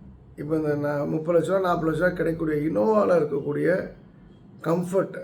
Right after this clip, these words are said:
அஹ், வந்து மத்த எந்த வண்டியிலுமே இல்ல. அதாவது,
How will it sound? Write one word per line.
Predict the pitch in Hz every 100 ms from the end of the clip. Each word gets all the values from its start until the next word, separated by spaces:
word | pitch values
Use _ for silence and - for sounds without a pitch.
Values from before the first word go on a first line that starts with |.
| - - -
அஹ், | - - 69 - 127 - -
வந்து | 151 175 170
மத்த | 151 151 156
எந்த | 151
வண்டியிலுமே | 156 151 160 151
இல்ல. | 135 135 - - - - -
அதாவது, | 151 170